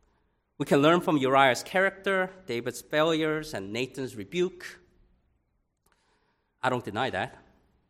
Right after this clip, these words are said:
But over the years, I've revisited this tragic account and learned from others who preach from it effectively.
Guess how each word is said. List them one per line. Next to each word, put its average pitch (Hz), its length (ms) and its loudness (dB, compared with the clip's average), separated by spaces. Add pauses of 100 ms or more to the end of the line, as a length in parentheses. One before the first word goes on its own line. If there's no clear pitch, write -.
(880)
But 214 100 0
over 294 220 6
the 247 100 8
years, 254 280 2
I've 165 260 0 (200)
revisited 180 640 0
this 113 140 -8
tragic 110 400 -4
account 156 460 -2
and 104 160 -6 (560)
learned 151 320 0
from 135 180 -2
others 156 480 0
who 110 160 -8
preach - 380 -12
from 123 240 -6
it 117 100 -6 (100)
effectively. 180 680 -4